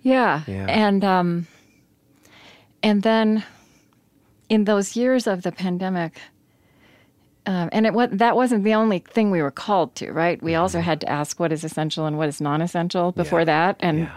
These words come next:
Speaker 1: the things we don't, don't reward were most essential. So I felt like there were these callings that were placed before us.
Speaker 2: Mm.
Speaker 1: And then, of course, the,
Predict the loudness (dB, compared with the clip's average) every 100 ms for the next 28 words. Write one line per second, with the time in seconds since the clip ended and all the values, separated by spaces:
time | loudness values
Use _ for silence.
0 | -2 0 2 0 2 2 2 0 -8 _
1 | 0 2 2 2 2 4 4 2 2 2
2 | 2 0 -4 -2 0 0 0 0 0 0
3 | 2 0 0 -2 -4 -4 -8 -8 -4 0
4 | 0 -4 -8 -14 -18 -16 -14 -14 -16 -18
5 | -12 -8 -6 -8 -10 -12 -10 -10 -12 -16
6 | -18 -20 -20 _ _ _ -8 -4 -2 -2
7 | -4 -6 -6 -6 -8